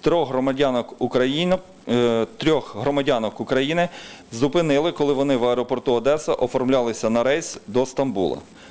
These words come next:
Разом з ними затримали ще двох жінок, які їх супроводжували та причетні до організації даного каналу. Нагадаю, що лише протягом останнього тижня на Харківщині співробітники Держприкордонслужби спільно з Національною поліцією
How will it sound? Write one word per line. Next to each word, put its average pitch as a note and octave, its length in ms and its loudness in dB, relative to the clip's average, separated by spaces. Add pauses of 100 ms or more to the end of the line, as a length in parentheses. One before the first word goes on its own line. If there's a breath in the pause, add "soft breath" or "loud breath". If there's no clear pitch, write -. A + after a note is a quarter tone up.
Разом D#3+ 320 0
з B2+ 80 -6
ними C#3+ 260 0
затримали C3+ 520 0
ще B2+ 260 2
двох G#2 300 0
жінок, A#2 320 2 (320 loud breath)
які C3 260 0
їх A#2 240 0
супроводжували C#3+ 760 0 (260 loud breath)
та D#3+ 180 2
причетні C#3+ 540 -2
до A#2 180 2
організації A2 680 -2
даного G2 400 -2
каналу. E2+ 380 -2 (720 loud breath)
Нагадаю, D#3+ 500 2
що D#3 160 -2
лише C#3+ 260 2
протягом C#3+ 480 -2
останнього A2 600 0
тижня C#3 440 0 (400 loud breath)
на D3+ 120 4
Харківщині D3 640 0
співробітники C3+ 760 0
Держприкордонслужби A#2 1200 0
спільно G#2+ 420 0
з F#2+ 80 -6
Національною G#2+ 640 0
поліцією C#3+ 640 0